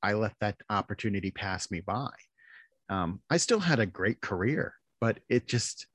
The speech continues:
that would have really sent me and my career on a different track because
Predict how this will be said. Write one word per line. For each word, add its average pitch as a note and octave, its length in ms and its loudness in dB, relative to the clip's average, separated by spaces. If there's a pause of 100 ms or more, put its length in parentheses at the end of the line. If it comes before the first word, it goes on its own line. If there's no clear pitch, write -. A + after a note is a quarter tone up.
(140)
that A2+ 140 4
would A#2 140 4
have G#2+ 140 0
really A2+ 300 2 (140)
sent - 240 0
me A2 100 2
and G2+ 80 2
my F#2+ 160 2
career G2+ 340 0
on F2 120 -2
a F2 60 -4 (120)
different F2 320 -4
track - 440 -4 (1500)
because A2+ 280 -2